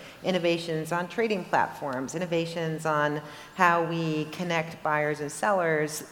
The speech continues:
the area that I think is most anemic in regards to true innovation and necessary innovation is actually on the plant and the seed. You're gonna be hearing more about this throughout the, uh, symposium and throughout the expo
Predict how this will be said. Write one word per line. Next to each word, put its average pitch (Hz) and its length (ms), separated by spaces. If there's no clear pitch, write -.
the 160 360
area 202 400
that 190 120
I 175 80
think 175 180
is 165 140
most 190 320
anemic 214 480
in 160 100
regards 165 540
to 151 420
true 180 340
innovation 165 600
and 139 120
necessary 160 600
innovation 147 460
is 160 120
actually 151 460
on 143 200
the 143 60
plant 143 400
and 135 160
the 139 80
seed. 113 440
You're 160 100
gonna 165 100
be 156 80
hearing 165 280
more 156 180
about 147 260
this 147 260
throughout 156 580
the, 151 480
uh, 139 240
symposium 196 640
and 160 140
throughout 160 260
the 165 80
expo 160 560